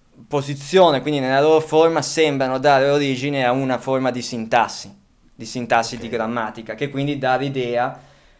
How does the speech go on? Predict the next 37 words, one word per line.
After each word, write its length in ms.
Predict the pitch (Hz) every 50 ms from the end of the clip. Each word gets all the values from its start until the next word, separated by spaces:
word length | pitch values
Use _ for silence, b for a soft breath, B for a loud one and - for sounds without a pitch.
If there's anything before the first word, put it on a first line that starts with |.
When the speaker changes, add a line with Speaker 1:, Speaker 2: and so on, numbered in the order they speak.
| B B B -
Speaker 1:
eh, 380 | 143 131 127 120 120 120 117 -
questi 260 | 143 139 139 143 143
glifi, 420 | 135 156 151 165 160 147 - 139
questi 300 | 135 139 135 139 - 147
simboli, 680 | 139 - - 170 151 135 135 135 131 139 139 147 151 160
che 100 | 147 147 -
tra 120 | - 123
l'altro 260 | 131 139 139 139 135
sono 240 | 127 - 120 117 120
detti 320 | 120 127 123 120 - 123
vinca, 600 | 117 120 147 147 139 123 117 117 - 110 85 - - -
per 160 | - 117 110
cui, 340 | - - 123 117 117 117 107
per 140 | 113 117
chi 140 | 110 - 127
li 100 | 120 120
volesse 540 | 113 110 117 113 110 113 113 110 - 117 110
cercare, 580 | - - 113 110 113 - 123 117 110 107 107 107
V 60 | 110
I 420 | 123 123 123 117 117 123 123 123 120
N 240 | 117 117 117 117 117 110
C 260 | - - - 123 123 117
A, 300 | 110 110 113 123 147 147
secondo, 380 | - - 113 110 - 113 113 110
facendo 340 | 110 117 110 - 113 110 113
lo 80 | 120 123
spelling, 560 | 120 - - 120 110 104 104 113 117 120 131 - b b b b b b
incisi 480 | - 143 147 143 - 170 156 131 139
su 140 | 131 131 127 123
tavolette 480 | 135 131 127 135 139 143 139 139 139
di 140 | 123 127 120
ceramica 640 | 110 - 123 120 135 143 147 139 131 123 113 - 120
risalenti 560 | 117 117 110 - 120 120 131 135 127 131 127
a 180 | 117 110 110 107
settemilacinquecento 1200 | - - 120 - - 127 123 135 139 135 127 127 - 127 120 117 127 120 - 135 127 120 117 127
anni 280 | 127 127 127 135 151 147
fa, 400 | 151 - 127 117 113 127 156